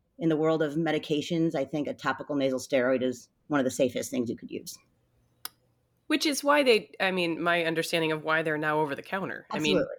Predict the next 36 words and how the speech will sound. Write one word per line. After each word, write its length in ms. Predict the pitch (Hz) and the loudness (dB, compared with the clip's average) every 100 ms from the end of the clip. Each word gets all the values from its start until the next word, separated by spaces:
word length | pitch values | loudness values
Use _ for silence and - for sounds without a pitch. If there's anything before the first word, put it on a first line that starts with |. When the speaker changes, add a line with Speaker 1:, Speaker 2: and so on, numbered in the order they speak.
| - | -8
Speaker 2:
did 100 | 190 | 6
that 160 | 226 | 6
happen 360 | 220 208 196 185 | 8 2 2 0
during 300 | 185 170 165 | 2 2 4
the 80 | 160 | 2
time 280 | 165 165 160 | 2 2 2
that 120 | 151 | -2
you've 240 | 160 151 | -2 -2
been 120 | 156 | -4
practicing, 500 | 143 139 135 165 185 | -2 -4 -4 -4 -2
Mickey? 240 | 180 185 196 | -2 -2 -4
Do 140 | 156 | -4
you 60 | 156 | -2
feel 120 | 170 | -2
like 140 | 151 | 0
that 160 | 156 143 | 0 0
was 120 | 151 | -2
a 140 | 151 143 - | -4 -6 -8
g-, 180 | 147 135 | -10 -4
major 300 | 151 143 147 | -2 -2 -4
game 240 | 143 131 | -6 -8
changer 420 | 139 160 156 170 151 | -2 -2 0 2 2
of, 140 | 135 | 2
like, 240 | 147 143 | -2 -2
"Hey, 240 | - 381 147 | 0 0 -2
you 100 | 175 | -4
can 120 | 185 | -4
just 180 | 170 - | -6 -4
get 300 | 165 170 - | -2 -2 -6
Flonase 420 | 170 156 160 156 | -4 0 0 0
over 160 | 151 143 | -2 -4
the 80 | |
counter"? 400 | 135 147 170 117 | -6 -4 -4 -4
Like, 160 | 127 135 | -8 0
I 80 | 170 | 2
recall 580 | 202 196 175 147 143 | 2 0 0 0 0